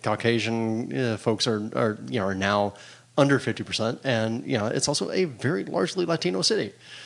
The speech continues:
So what the hell are we doing with a hobby that is across the city that doesn't have a very large Latino representation to it? All right. So now, so what, uh, what really inspired, you know, like, or, uh, I should say,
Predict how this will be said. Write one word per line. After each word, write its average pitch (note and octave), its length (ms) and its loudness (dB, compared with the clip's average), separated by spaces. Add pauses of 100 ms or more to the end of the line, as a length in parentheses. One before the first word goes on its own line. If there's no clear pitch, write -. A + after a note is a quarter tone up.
(140)
So C3 260 2
what A2+ 300 0
the C#3 80 4
hell D#3 160 2
are - 20 2
we C#3+ 140 2
doing D3+ 240 2
with B2+ 100 0
a A2+ 40 4
hobby A#2+ 360 2
that G#2+ 240 -2 (460)
is B2+ 100 4
across C3+ 320 4
the D3+ 80 2
city A#2 240 2
that G2+ 160 -2
doesn't A2 240 2
have G#2 260 0
a G2+ 200 -2
very G2+ 280 0
large F#2+ 320 0
Latino F#2+ 360 -2
representation G#2 680 0
to - 100 -6
it? - 140 -6
All - 800 -12
right. A2 100 2
So C3+ 200 6
now, C3+ 360 6 (640)
so D#3 160 6
what, C3+ 360 0
uh, D3+ 140 6
what C#3+ 240 2
really D#3 400 4
inspired, G#2+ 920 4 (540)
you B2+ 80 4
know, A2 120 2
like, G#2 180 0 (840)
or, D#3+ 240 6
uh, D#3+ 360 2
I C3+ 40 6
should - 200 2
say, F#2+ 200 2